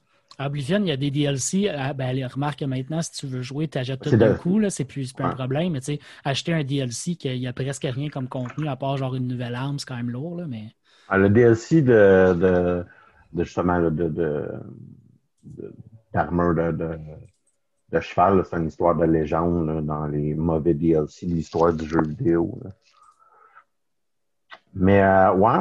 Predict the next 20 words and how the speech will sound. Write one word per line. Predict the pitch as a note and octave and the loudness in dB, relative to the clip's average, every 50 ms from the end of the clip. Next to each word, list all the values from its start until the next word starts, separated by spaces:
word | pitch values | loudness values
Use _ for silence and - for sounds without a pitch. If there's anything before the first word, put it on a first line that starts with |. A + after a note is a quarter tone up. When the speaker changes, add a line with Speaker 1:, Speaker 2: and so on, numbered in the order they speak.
| F#3+ - | 0 0
Speaker 2:
fait | - G2+ | -2 0
que, | - B2 | 4 6
euh, | G#2+ G#2 G#2 G2+ G2+ G2+ G2 G2+ G2+ | 6 8 8 8 8 8 6 6 4
comme | G2 - A2+ A2+ | 2 0 0 0
ça, | A2+ - D#3+ | 0 2 4
euh, | C#3+ C#3 C#3 C3+ B2 G#2+ G2+ G2 F#2+ F#2+ F#2+ F#2+ F2+ F2 - - _ - | 4 6 6 8 8 8 6 6 6 6 6 4 2 0 -4 -8 _ -2
David, | G2+ F2+ G#2 G2 F#2+ F#2 A2 B2 B2+ B2 - | 2 4 6 6 6 6 6 4 4 2 2
ça, | - G2 F#2+ F#2 | 2 4 4 4
ça, | - - G2 F#2 - | 2 2 0 -2 -2
ça, | - - - - - - - _ _ _ | 0 0 -2 -2 -2 -6 -18 _ _ _
ça | _ - A#2+ | _ 4 6
l'avance | G#2+ A2 A2 G#2+ A#2 B2 C3 B2+ B2+ | 6 8 8 6 6 6 4 4 2
ta | C3 A2+ | 4 4
nouvelle | G#2+ G#2 G#2+ G#2 G2 | 6 6 4 4 2
partie | - G2 - - _ | 0 -4 -6 -8 _
de | _ | _
Skyrim | _ - G#2 G2 G#2 G#2+ A2 G#2 | _ 4 6 6 6 6 6 4
aussi, | G2+ - - - D#3 F3 F3+ | 0 -2 -2 0 2 2 4
ou, | E3+ C#3+ A2 G2 F#2+ F#2+ | 4 4 4 4 4 4
euh ? | F2+ F2 F2+ F2+ F2+ F2+ | 4 4 2 0 0 -2